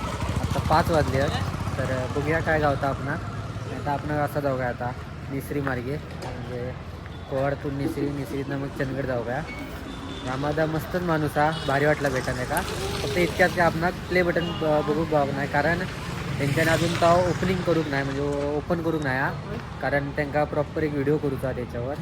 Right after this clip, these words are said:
त्यामुळे त्यांच्याने तो ओपन करूक नाही हा. ओपन जेव्हा करते तेव्हा आपण बघूयाच. तर आता बघूया आपण आता गावता का निश्चित जाणारा. तर मग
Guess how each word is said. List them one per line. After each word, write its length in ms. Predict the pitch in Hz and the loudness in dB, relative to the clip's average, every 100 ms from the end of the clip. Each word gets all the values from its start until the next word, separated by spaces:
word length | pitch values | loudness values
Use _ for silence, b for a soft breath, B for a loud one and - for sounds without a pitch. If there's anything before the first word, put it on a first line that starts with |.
| - | -6
त्यामुळे 280 | 135 120 127 | -6 -4 -6
त्यांच्याने 380 | 131 127 131 131 | -6 -6 -6 -4
तो 100 | 135 | -6
ओपन 220 | - 143 | -4 -4
करूक 220 | 139 131 | -4 -4
नाही 160 | 123 135 | -4 -4
हा. 80 | 151 - - - - - - | -6 -8 -10 -8 -8 -8 -6
ओपन 260 | 123 151 143 | -4 -2 2
जेव्हा 180 | 147 | 2
करते 260 | 143 - 143 | 2 -2 -4
तेव्हा 240 | - 147 | -2 0
आपण 440 | 143 147 147 151 151 - 143 | 2 0 -2 -2 -4 -4 -2
बघूयाच. 400 | 156 156 147 139 - - - - - - - - - 135 | 0 4 4 2 -4 -8 -8 -8 -8 -6 -6 -6 -4 -2
तर 80 | |
आता 440 | 131 131 120 - 147 | -2 -2 -4 -2 0
बघूया 280 | 147 143 135 | 2 2 2
आपण 200 | 127 139 | 0 -4
आता 260 | 131 139 135 127 135 | -4 -2 0 0 0
गावता 240 | 127 127 | 0 2
का 140 | 131 143 - - | 2 2 2 2
निश्चित 340 | 131 - 127 | 0 0 0
जाणारा. 300 | 127 120 120 147 - - - - - - - - - - | 0 -2 -2 -4 -6 -8 -8 -8 -8 -8 -8 -8 -8 -4
तर 60 | 143 | -4
मग 200 | 151 | -2